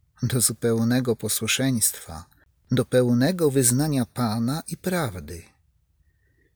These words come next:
Jeśli nie są skłonni do natychmiastowego posłuszeństwa po tym, gdy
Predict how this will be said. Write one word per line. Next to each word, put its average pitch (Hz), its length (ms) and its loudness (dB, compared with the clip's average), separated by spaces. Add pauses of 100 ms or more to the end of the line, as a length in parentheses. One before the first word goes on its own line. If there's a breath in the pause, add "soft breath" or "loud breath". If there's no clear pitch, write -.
Jeśli - 300 -2
nie 131 200 2
są 120 260 4
skłonni 131 560 2
do 110 120 0
natychmiastowego 127 1120 2
posłuszeństwa 110 960 0
po 127 220 0
tym, 107 360 -2 (540)
gdy 110 280 -2